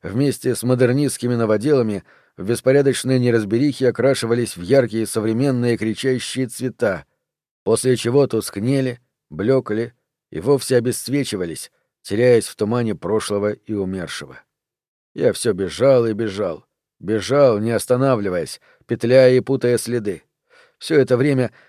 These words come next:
я почти не думал о своих преследователях. Я прислушивался к собственным ощущениям. Одна единственная убивающая и всепожирающая мысль не выходила из моей головы,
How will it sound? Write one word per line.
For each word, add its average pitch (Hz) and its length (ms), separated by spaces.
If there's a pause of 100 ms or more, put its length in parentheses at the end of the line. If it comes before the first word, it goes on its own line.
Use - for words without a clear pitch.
я 147 160
почти 139 380
не 139 140
думал 139 300
о 107 60
своих 113 280
преследователях. 104 880 (420)
Я 131 160
прислушивался 127 720
к - 60
собственным 131 480
ощущениям. 107 800 (540)
Одна 92 280
единственная 120 680
убивающая 107 840
и 101 200
всепожирающая 113 880
мысль 131 360 (320)
не 127 140
выходила 135 500
из 127 160
моей 127 200
головы, 113 520